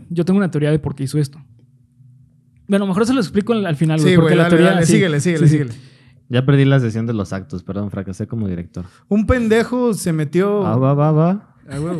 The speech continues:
Speaker 2: un pendejo se metió a la pinche calle y a la verga, desmadre, y volvió a su casa y jugó, ¿va?
Speaker 1: Va.
Speaker 3: Y jugó.
Speaker 1: Ujú.
Speaker 2: Acto cuatro.
Speaker 3: Ok.
Speaker 1: Va.
Speaker 2: Dale, dale.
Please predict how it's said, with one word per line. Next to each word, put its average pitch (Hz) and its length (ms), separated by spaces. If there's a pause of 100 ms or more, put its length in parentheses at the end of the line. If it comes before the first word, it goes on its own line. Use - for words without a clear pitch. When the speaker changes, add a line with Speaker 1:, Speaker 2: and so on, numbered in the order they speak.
Speaker 2:
un 160 100
pendejo 220 460
se 175 200
metió 175 680
a 180 80
la 143 280
pinche 165 380
calle 180 500
y 139 220
a 131 120
la 131 140
verga, 175 360
desmadre, 165 500
y 208 40
volvió 147 260
a 143 40
su 147 120
casa 147 260
y 131 60
jugó, 117 340 (340)
¿va? 135 140 (580)
Speaker 1:
Va. - 180
Speaker 3:
Y 113 80
jugó. 98 340 (140)
Speaker 1:
Ujú. 135 260 (260)
Speaker 2:
Acto 185 600 (180)
cuatro. 131 300 (600)
Speaker 3:
Ok. 107 80 (380)
Speaker 1:
Va. 139 60
Speaker 2:
Dale, 147 240
dale. 180 240